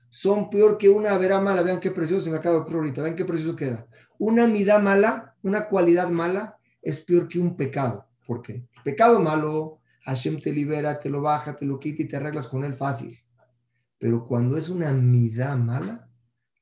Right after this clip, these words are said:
Hashem la cobra tal cual. Entendemos de aquí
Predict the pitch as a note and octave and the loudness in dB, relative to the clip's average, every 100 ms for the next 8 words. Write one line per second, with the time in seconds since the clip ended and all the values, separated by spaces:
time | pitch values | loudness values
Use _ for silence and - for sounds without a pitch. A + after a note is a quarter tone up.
0 | - A#2+ - C3+ C3+ - A2+ A#2 - D3 | -20 -12 -6 -6 -6 -10 -10 -10 -10 -8
1 | D#3+ D3+ - A#2+ A2+ - - A#2 _ - | -8 -10 -10 -8 -8 -12 -20 -20 _ -14
2 | A2 G#2+ A2 A2+ C3 C#3 C#3+ D#3 E3+ E3 | -12 -10 -8 -6 -4 -4 -6 -8 -8 -8